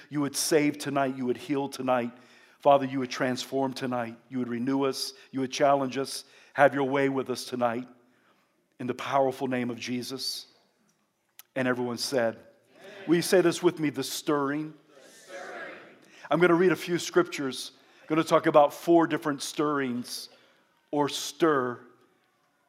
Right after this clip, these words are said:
Speaker 1: in the Bible right now. If you, it's gonna be behind me, but if you wanna turn to Daniel seven two. Daniel seven two says, it says this, "Daniel spoke, saying,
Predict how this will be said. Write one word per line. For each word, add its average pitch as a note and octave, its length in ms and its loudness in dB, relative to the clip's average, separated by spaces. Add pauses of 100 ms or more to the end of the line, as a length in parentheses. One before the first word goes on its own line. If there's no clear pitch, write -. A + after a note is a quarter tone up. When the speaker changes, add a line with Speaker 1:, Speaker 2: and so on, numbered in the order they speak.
(480)
Speaker 1:
in D3+ 100 0
the C#3+ 80 -2
Bible B2+ 440 4
right B2+ 260 2
now. C3 420 0 (280)
If D3+ 200 -4
you, G3+ 320 -2 (460)
it's - 140 -4
gonna F3+ 180 2
be E3 120 2
behind D#3 440 6
me, C#3 80 0
but C3+ 160 0
if C3+ 100 -8
you E3 80 -2
wanna D3+ 160 2 (460)
turn E3 220 2
to C#3+ 60 0
Daniel C#3+ 400 2
seven C3+ 380 2
two. C3 380 -2 (3000)
Daniel F3+ 320 6
seven F3 340 6
two E3+ 460 2 (420)
says, - 420 4 (440)
it E3+ 100 4
says F3+ 300 4
this, E3+ 200 6
"Daniel F#3 400 6
spoke, F3+ 720 6
saying, D#3 560 4